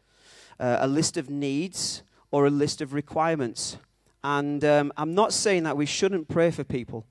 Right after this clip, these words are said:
I am not saying that at all, so hear me here. All right? We shouldn't pray for problems, for illness, for people struggling. Of course we do. And as a church, we believe strongly that he answers prayer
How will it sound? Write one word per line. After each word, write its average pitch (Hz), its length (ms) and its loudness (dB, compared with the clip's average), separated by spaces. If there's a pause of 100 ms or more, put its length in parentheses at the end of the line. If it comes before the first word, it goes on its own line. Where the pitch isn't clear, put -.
(180)
I 123 60 -6
am 127 200 -2
not 139 160 0
saying 135 200 -4
that 127 120 -6
at - 160 -10
all, 113 180 0
so 117 180 -10
hear 123 200 -4
me 127 100 -6
here. 107 240 -6 (400)
All 123 80 -4
right? 127 220 0 (100)
We 131 140 0
shouldn't 185 300 -2
pray 156 200 0
for 135 140 -6
problems, 143 640 -2
for - 200 -4
illness, 143 480 -2
for 135 140 -6
people 143 240 -2
struggling. 135 360 -4
Of - 200 -6
course 151 400 0
we 131 100 -4
do. 117 180 -4 (220)
And 143 100 -6
as 135 120 -4
a 143 60 -6
church, 170 480 0
we 151 120 0
believe 135 240 -4
strongly 147 800 0 (540)
that 135 320 0
he 143 200 2
answers 143 440 -4
prayer 127 480 -2